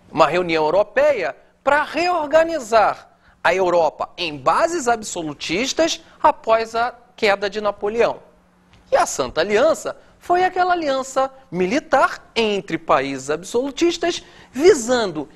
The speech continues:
impedir as revoltas liberais. Vamos só relembrar quais são as ideias que norteiam o absolutismo, para que a gente possa fazer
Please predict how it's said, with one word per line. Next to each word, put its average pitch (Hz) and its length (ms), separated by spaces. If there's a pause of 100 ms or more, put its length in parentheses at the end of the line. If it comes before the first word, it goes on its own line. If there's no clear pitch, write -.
(180)
impedir 233 880
as 262 180
revoltas 214 840
liberais. 185 760 (1120)
Vamos 427 340
só 403 200
relembrar 233 840 (320)
quais 330 260
são 359 260
as 330 160
ideias 214 760
que 285 200
norteiam 330 840
o 302 120
absolutismo, 311 800 (300)
para 254 120
que 269 100
a 254 60
gente 285 200
possa 339 460
fazer 233 720